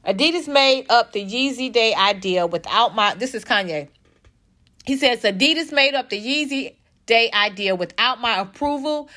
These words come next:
then went and brought back older styles without my approval, picked colors and named them without my approval,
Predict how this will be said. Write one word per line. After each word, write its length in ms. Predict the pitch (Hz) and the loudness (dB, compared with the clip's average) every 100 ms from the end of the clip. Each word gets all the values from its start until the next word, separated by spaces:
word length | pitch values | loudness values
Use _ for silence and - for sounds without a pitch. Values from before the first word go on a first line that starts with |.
| - | -10
then 380 | - 294 320 294 | 0 2 2 -2
went 240 | 240 269 220 | -4 -2 -2
and 160 | 196 | -4
brought 320 | 185 226 208 | 2 2 2
back 240 | 202 196 196 | 0 0 0
older 260 | 220 226 233 | 2 2 0
styles 580 | - 220 185 175 156 - | -2 -2 0 -4 -6 -10
without 400 | 202 180 214 180 | -8 -2 0 0
my 180 | 202 185 | 0 -2
approval, 600 | 185 285 277 262 262 269 - - _ | -2 -4 -4 -4 -6 -8 -20 -20 _
picked 360 | - 330 - - | -2 -2 -4 -8
colors 600 | - 302 285 277 269 - - | 0 0 2 -4 -6 -14 -6
and 220 | 214 208 | -6 0
named 340 | 233 269 269 247 | 0 0 -2 -2
them 220 | 247 233 | -2 -2
without 280 | 190 220 190 | 0 0 0
my 180 | 190 | 0
approval, 580 | 190 190 254 220 226 226 | 0 -2 -6 -4 -4 -4